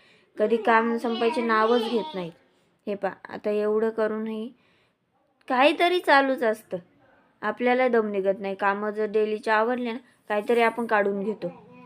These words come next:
नवीन, तेच त्यातलाच काहीतरी प्रकार. त्यानं कपडे वाळत घातले,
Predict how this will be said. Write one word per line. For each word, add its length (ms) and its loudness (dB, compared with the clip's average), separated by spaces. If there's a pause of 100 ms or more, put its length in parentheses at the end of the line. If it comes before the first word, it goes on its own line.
नवीन, 280 -4 (560)
तेच 220 2 (200)
त्यातलाच 380 0
काहीतरी 360 0
प्रकार. 380 -6 (120)
त्यानं 200 -2 (120)
कपडे 280 -2 (140)
वाळत 360 2
घातले, 400 -4